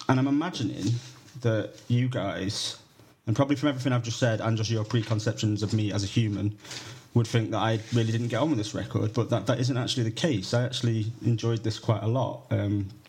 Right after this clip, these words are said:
I think it's obviously clearly of a type, but I think it's an extremely good version of the kind of album that it is. I think it's fun. I think it's vital. It's relentless.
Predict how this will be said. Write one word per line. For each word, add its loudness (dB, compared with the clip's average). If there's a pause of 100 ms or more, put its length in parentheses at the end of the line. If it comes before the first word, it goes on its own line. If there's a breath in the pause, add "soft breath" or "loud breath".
(340)
I 6
think 2
it's -2
obviously 0
clearly 0 (440 loud breath)
of 2
a 2
type, 2 (920 soft breath)
but 2
I 6
think 2
it's -2
an 2
extremely 2
good 0
version 0
of 0
the -2
kind 2
of 0
album 0
that 0
it -2
is. 0
I 8
think 2
it's -8
fun. 0
I 0
think 0
it's -2
vital. 0
It's -4
relentless. 0